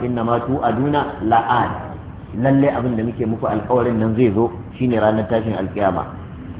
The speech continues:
"Wasani" na biyu, "shahidun bil amali fihi." Mai ba da shaida na abin da aka yi a cikin sa. "Wasalisu" na uku, "tashhaduhu an-nasu wal mala'ikatu." Abin da mutane da mala'iku suke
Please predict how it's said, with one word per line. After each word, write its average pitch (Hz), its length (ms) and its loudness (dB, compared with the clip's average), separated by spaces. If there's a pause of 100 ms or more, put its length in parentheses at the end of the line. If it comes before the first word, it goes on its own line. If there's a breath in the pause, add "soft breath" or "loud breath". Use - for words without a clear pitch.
(220)
"Wasani" 135 800 8 (240)
na 120 220 4
biyu, 135 320 6 (340)
"shahidun 135 640 8
bil 117 160 6
amali 127 480 4
fihi." 120 320 0 (640)
Mai 120 220 8
ba 139 200 8
da 127 140 2
shaida 127 340 6
na 131 160 2
abin 123 220 0
da 110 160 2
aka 131 100 -2
yi 113 60 4
a 98 160 0
cikin 110 240 -4
sa. 98 160 0 (320)
"Wasalisu" 139 880 4 (320)
na 120 160 4
uku, 127 380 2 (840)
"tashhaduhu 139 640 6
an-nasu 135 560 4 (500)
wal 135 300 8
mala'ikatu." 127 720 4
Abin 127 300 2
da 117 80 0
mutane 131 420 0
da 120 100 -2
mala'iku 113 520 0
suke 127 300 -2